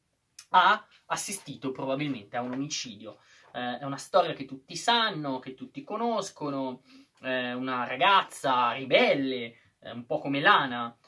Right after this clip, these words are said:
ehm, a, ehm, che, che, che non voleva accettare Ruby Falls, insomma, che passava un po'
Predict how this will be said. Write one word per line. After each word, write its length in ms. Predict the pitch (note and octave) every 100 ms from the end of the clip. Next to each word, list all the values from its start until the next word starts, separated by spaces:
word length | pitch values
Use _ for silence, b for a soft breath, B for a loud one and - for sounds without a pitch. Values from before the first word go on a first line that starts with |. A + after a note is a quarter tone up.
| b
ehm, 880 | - A#2+ A#2+ A#2 A2+ A2+ A2 A2 A2
a, 360 | C#3+ C3+ B2+ C3
ehm, 400 | B2+ B2 A#2+ A#2+
che, 160 | - C3+
che, 140 | C#3
che 120 | D3
non 160 | C#3 C#3
voleva 260 | C#3+ C#3+
accettare 680 | C#3 - C3+ - D3 C#3+ C3+
Ruby 220 | C3 C#3
Falls, 420 | D3 - A#3+ - C3+
insomma, 300 | - - B2
che 100 | C#3
passava 360 | - - C#3+
un 120 | -
po' 260 | - E3 -